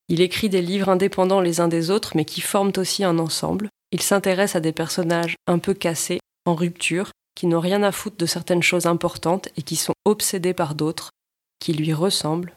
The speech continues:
peut-être. Il appelle intervalle un état mental suspendu entre la norme et la crise où il fait vivre ses personnages. Et moi,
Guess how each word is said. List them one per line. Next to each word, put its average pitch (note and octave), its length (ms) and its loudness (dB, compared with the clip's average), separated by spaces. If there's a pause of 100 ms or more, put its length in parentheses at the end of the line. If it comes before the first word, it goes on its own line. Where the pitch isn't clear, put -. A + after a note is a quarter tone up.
peut-être. - 480 -6 (1000)
Il G#3 120 2
appelle G3+ 460 0
intervalle A3 760 0 (180)
un E3+ 140 2
état G#3 260 2
mental G#3+ 440 0
suspendu G#3 760 -2
entre E3 260 -2
la F3 160 2
norme G3 460 2
et E3+ 80 -2
la E3+ 100 -4
crise G3 400 -8 (160)
où E3 80 -2
il E3+ 100 -2
fait F#3 200 -2
vivre F3+ 340 -4
ses E3+ 160 -4
personnages. D#3+ 720 -4 (640)
Et E3+ 100 -2
moi, E3+ 360 0